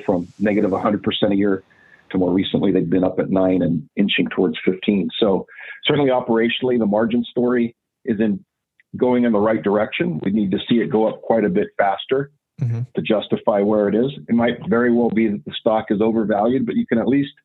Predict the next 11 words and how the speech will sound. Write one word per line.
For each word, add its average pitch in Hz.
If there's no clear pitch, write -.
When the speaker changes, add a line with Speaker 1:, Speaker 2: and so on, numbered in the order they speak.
Speaker 1:
start 135
to 127
quantify 117
why 113
the 104
stock 113
had 98
such 104
incredible 98
wealth 120
gains 87